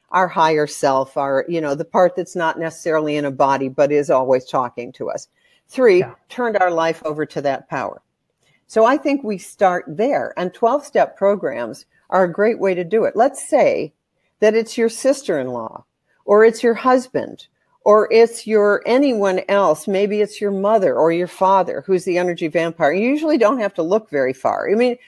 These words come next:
Speaker 1: it's, it's not like the government is doing it to you. It's generally your own mother or your own husband or your own wife. So you've gotta start there. And everyone who recognizes that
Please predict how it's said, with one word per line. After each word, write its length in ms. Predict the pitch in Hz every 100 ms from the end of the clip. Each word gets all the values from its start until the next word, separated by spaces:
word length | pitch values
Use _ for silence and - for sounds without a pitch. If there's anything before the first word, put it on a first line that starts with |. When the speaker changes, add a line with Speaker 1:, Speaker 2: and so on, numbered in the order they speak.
| _
Speaker 1:
it's, 180 | 233 220 _ _
it's 140 | 220
not 240 | 247 262 262
like 180 | 240 233
the 80 |
government 600 | 208 208 214 190 160 135 -
is 160 | 160
doing 260 | 131 151 139
it 120 | 131
to 140 | - 131
you. 200 | 113 117 _ _
It's 180 | 196 -
generally 720 | - 233 233 190 175 165 165 _
your 240 | 190 202 202
own 320 | 196 190 175
mother 400 | 175 165 170 165
or 180 | 147 156
your 300 | 147 156 156
own 280 | 156 151
husband 640 | 160 165 156 - 147 147 143
or 100 | 143
your 260 | 143 143
own 240 | 143 139 139
wife. 440 | 143 139 - - _ _ _
So 160 | - 254
you've 260 | 233 240 196
gotta 300 | 233 277 220
start 640 | - - - 196 196 - _ _ _
there. 580 | 147 185 190 135 - - _ _ _ _ _
And 240 | 190 196 196
everyone 920 | - 233 262 294 285 190 180 170 170 185 _ _ _ _
who 260 | _ 233 202
recognizes 960 | 185 240 226 180 190 165 170 170 160
that 320 | 170 160 156